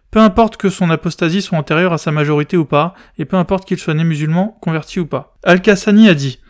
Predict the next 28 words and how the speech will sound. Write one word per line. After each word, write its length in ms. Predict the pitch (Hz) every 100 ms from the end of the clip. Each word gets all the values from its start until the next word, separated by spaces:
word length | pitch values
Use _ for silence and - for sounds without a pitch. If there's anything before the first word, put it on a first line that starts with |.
| - _ _
Un 180 | 180 190
enfant 300 | 196 - 233
dont 160 | 202
les 140 | 175 165
pères 260 | 214 208
et 80 | 180
mères 260 | 170 190 196
sont 160 | -
musulmans 640 | 165 175 160 160 156 190 226 _ -
est 140 | 185
de 200 | 165 175
ce 200 | - 170
fait 340 | - 190 202 -
jugé 340 | 143 175 175
musulman. 500 | 196 175 156 135 120 -
Si 180 | - -
à 80 | 214
sa 140 | 214
majorité 680 | 196 185 185 185 190 185 180
il 120 | 180 147
se 160 | -
déclare 320 | 151 151 160
mécréant, 480 | 147 139 - 156 190
alors 220 | 180 147
qu'on 120 | - 147
l'avait 280 | 139 135
jamais 280 | 131 196 220
entendu 500 | 196 170 160 151 151